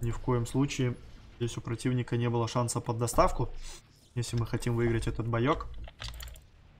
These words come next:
то нам надо близко играть с мячиком. И тогда уже вылетать под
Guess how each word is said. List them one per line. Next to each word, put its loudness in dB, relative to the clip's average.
то -2
нам 2
надо 2
близко 0
играть 0
с -4
мячиком. -2
И 0
тогда 0
уже 0
вылетать 0
под 2